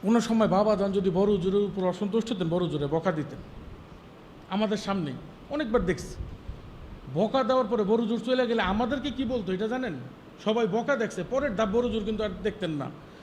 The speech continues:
বড় হুজুর যখন বকা খেয়ে চলে যেত, আমাদেরকে বলতেন, "আমি দেওয়ানবাগির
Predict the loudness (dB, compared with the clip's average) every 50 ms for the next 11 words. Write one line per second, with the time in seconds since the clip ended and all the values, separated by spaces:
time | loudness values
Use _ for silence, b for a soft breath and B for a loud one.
0 | B B B B 2 6 6 6 6 6 4 4 4 4 4 4 4 4 4 4
1 | 2 2 6 8 6 6 6 6 6 4 6 6 4 2 0 -2 -6 -8 -8 -12
2 | -14 -16 -16 -16 -16 -16 -16 -16 -16 -12 -4 0 2 2 4 2 2 0 0 0
3 | -2 0 -2 -2 -2 -2 -2 -2 -4 -6 -10 -12 -14 -16 -16 -16 -16 -16 -16 -16
4 | -16 -16 -18 -18 -18 -20 -20 -20 -20 -20 -20 -20 -20 -20 -20 -20 -20 -20 -20 -20
5 | -20 -20 -20 -20 -18 -16 -16 -14 -14 -14 -14 -14 -14 -14 -14 -14 -18 -20 -20 -20
6 | -20 -20 -20 -20 -20 -18 -16 -14 -6 -2 0 2 2 2 2 2 2 2 2 0
7 | 0 0 0 0 -2 0 0 0 0 0